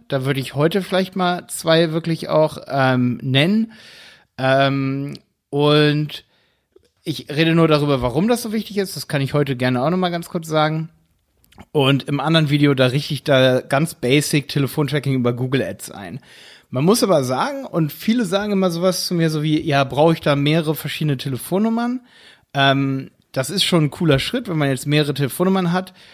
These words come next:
dann würdest du zum Beispiel eine bestimmte Nummer mit dr-, mit einer drei hinten, dann hast du eine mit einer fünf hinten, weißt du?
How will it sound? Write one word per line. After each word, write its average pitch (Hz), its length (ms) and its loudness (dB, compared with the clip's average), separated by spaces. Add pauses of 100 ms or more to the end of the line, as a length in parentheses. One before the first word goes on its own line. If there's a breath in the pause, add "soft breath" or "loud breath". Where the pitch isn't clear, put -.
(100)
dann 127 160 -4
würdest 151 280 2
du 151 60 -6
zum 147 180 -6
Beispiel 143 360 2
eine 127 180 2
bestimmte 139 380 -2
Nummer 156 400 4
mit 123 400 -2 (240)
dr-, 117 220 -6
mit 127 200 -4
einer 120 100 -2
drei 127 320 4
hinten, 156 260 2
dann 143 180 -2
hast 117 180 -6
du 135 60 -2
eine 120 160 0
mit 117 120 -2
einer 120 140 -4
fünf 180 340 2
hinten, 151 420 -2
weißt 135 280 0
du? - 20 -2